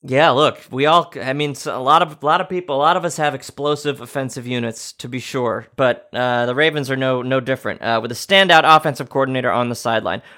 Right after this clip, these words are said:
Baltimore looks as good as it's ever looked in the Lamar Jackson era, as the star quarterback is expected to win his second N F L M V P award this year.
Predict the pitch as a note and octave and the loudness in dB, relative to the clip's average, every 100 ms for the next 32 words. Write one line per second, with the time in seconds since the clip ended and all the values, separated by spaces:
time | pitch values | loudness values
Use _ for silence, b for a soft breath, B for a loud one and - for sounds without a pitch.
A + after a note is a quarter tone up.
0 | - C#4 C#4 B3+ A#3+ G3 F3 A3 G#3 G3 | 2 2 4 2 2 0 2 2 2 -4
1 | G#3+ A3 B3 B3 F3 C3+ C3 B2+ B2 A#2+ | -2 0 0 0 -6 -6 -2 0 2 0
2 | A2+ A2+ - A#2+ B2 D#3+ D#3 D#3+ E3+ - | 0 -4 -4 -4 0 2 2 -2 -4 2
3 | G#3+ G#3+ G3+ G3 F#3+ F#3 F3 F3+ - F3+ | 2 2 -2 0 0 0 -4 -10 -4 -2
4 | C#3+ A2+ A#2+ A#2+ A#2+ A#2+ - C3 C3+ A2 | -2 -6 -10 -8 -6 -8 -6 -8 -6 -8
5 | C3+ D3 D#3 F3+ A3 G#3+ - C4 D4+ D#4 | -4 -2 -2 -2 -6 -8 -8 -4 0 0
6 | D#4 E4 - A#3 A3 A3 F#3 B2 E2 | 0 -8 -10 -14 -10 -6 -2 -2 -6